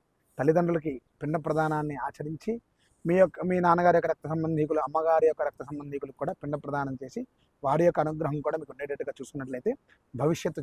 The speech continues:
చాలా బాగుంటుందని ఇక జ్ఞానశక్తి వేదికగా మీ అందరికీ వివరించడం జరుగుతోంది. ఎవరికన్నా మీ యొక్క తల్లిదండ్రులు గతించినటువంటి తిథి కానీ తేదీ కానీ తెలియని వాళ్ళు మీరు సెప్టెంబర్ ఇరవై ఒకటవ తారీఖున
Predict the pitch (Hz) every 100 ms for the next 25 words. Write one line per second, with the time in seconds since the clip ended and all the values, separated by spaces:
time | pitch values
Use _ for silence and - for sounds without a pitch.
0 | 139 143 143 135 139 151 143 143 208 -
1 | _ _ - 147 120 143 180 - 160 151
2 | 147 147 151 240 - 151 143 139 147 277
3 | - _ _ 147 139 139 151 151 120 117
4 | 113 107 113 _ _ _ - 156 170 185
5 | 170 175 190 160 160 160 151 151 160 175
6 | 180 180 160 151 165 151 160 160 156 -
7 | 143 160 160 147 160 214 - 151 160 160
8 | 156 151 - 143 147 147 131 131 202 208
9 | - _ _ _ _ - 165 180 156 -
10 | _ _ _ 208 208 214 220 156 185 190
11 | 165 160 165 160 147 143 135 123 -